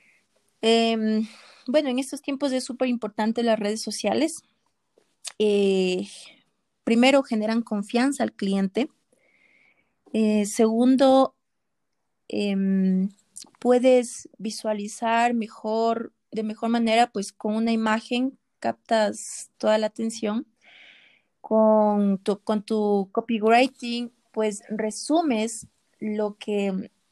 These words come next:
ese producto, qué, qué solución a tu, otra vez, qué solución a tu, al, al problema que tienes te va a dar y te va a hacer conocer con, con, con las redes sociales que son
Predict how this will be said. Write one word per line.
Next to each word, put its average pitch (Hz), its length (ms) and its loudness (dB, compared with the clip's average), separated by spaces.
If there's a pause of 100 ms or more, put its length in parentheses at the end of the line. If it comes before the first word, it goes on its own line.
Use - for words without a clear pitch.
(420)
ese 233 300 0
producto, 214 960 -2
qué, 220 800 -2
qué 269 120 0
solución 240 520 -2
a 220 60 -4
tu, 220 200 -4
otra 208 300 -4
vez, 185 180 -4
qué 233 100 -8
solución 233 380 -4
a 220 80 -8
tu, 220 240 -2
al, 196 360 -2
al 202 180 -4
problema 208 420 -10
que 226 120 -12
tienes 220 560 -8 (640)
te 220 120 2
va 233 100 6
a 226 40 4
dar 220 260 0 (1200)
y 247 880 0 (1000)
te 247 120 4
va 262 80 0
a 277 100 0
hacer 269 340 0
conocer 233 600 -2 (400)
con, 208 540 -4
con, 196 340 -2
con 202 200 -2
las 196 120 0
redes 220 360 0
sociales 233 840 0
que - 140 -8
son 220 640 -2